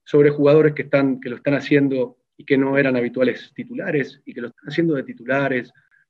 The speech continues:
y, y que están afrontando esa exigencia de esta camiseta con,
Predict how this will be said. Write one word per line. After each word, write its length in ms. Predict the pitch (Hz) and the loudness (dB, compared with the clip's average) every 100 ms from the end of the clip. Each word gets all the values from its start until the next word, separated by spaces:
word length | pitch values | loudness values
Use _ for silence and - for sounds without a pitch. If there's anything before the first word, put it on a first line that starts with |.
| _ | _
y, 540 | - 113 110 110 107 104 | -16 -12 -10 -10 -12 -14
y 500 | 104 _ _ _ _ | -18 _ _ _ _
que 100 | - | -6
están 160 | 139 | -2
afrontando 680 | 139 135 127 139 147 131 123 | -2 0 0 4 4 4 0
esa 220 | 143 143 139 | -2 -2 -4
exigencia 560 | - - 165 156 131 | -4 0 0 2 0
de 80 | 120 | 0
esta 160 | 117 123 | -2 -2
camiseta 480 | 123 123 156 139 | -2 0 0 0
con, 300 | 123 113 104 | 0 -8 -10